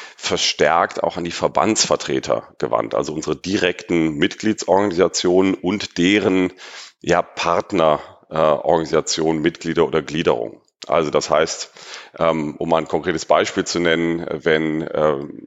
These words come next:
zum Beispiel der Deutsche Handballbund, ähm, in seinen Reihen,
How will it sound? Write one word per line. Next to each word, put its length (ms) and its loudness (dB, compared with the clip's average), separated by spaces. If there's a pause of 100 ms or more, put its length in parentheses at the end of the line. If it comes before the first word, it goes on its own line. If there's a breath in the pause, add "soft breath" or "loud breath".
(140)
zum 160 -4
Beispiel 320 2
der 100 2
Deutsche 300 2
Handballbund, 720 0 (920)
ähm, 460 -2 (340 loud breath)
in 160 -4
seinen 300 4
Reihen, 680 0